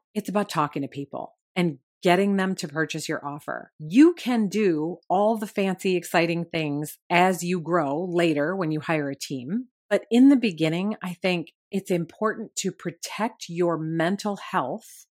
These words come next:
and telling yourself you don't have to do all the things right now. You want the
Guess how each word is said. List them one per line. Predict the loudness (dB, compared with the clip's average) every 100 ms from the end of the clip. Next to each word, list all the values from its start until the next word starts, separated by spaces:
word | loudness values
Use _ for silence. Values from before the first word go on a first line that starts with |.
| -2
and | -2
telling | -2 -4 0 4
yourself | 2 2 0 -2 -2
you | -6 -6 -4
don't | -2 -2 -2 -2
have | -2 -2
to | -4
do | -2 0 -2 -2
all | 0 0
the | -2
things | -2 0 0 -2 -2
right | -2 0
now. | -2 -4 -6 -16 _
You | -12 0 4 4
want | 4 0 -2
the | -6